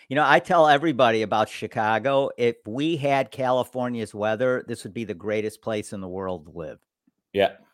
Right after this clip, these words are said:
Speaker 1: If we had California's weather. The winter I can do without. The summer times here is unbeatable, but, um, and spring. But, uh, yeah, the winters can get a little rough. So, yeah, coming in at number six is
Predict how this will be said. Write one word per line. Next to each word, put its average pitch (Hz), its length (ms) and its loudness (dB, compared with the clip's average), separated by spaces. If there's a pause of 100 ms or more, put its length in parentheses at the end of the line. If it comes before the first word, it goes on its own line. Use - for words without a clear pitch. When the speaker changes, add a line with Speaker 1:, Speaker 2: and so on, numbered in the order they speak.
(240)
Speaker 1:
If 110 160 -8
we 110 100 0
had 127 240 6
California's 110 720 0
weather. 90 340 -6
The 107 100 -4
winter 160 400 0
I 120 120 6
can 120 180 -6
do 117 160 -4
without. 107 560 0 (160)
The 104 80 -20
summer 131 380 -2
times 117 400 -4
here 107 280 -2
is 95 240 -10
unbeatable, 101 840 -4 (520)
but, 104 440 4
um, 98 420 0
and 113 240 -4
spring. 101 640 -4 (480)
But, 104 400 2
uh, 101 340 2
yeah, 110 200 0
the 101 100 -4
winters 113 400 -6
can 104 140 -12
get 104 160 -4
a 101 40 -4
little 95 280 -6
rough. 92 320 -4
So, 127 100 -2
yeah, 160 240 4
coming 160 380 0
in 156 140 0
at 127 100 -2
number 127 320 0
six - 420 -2
is 92 160 -10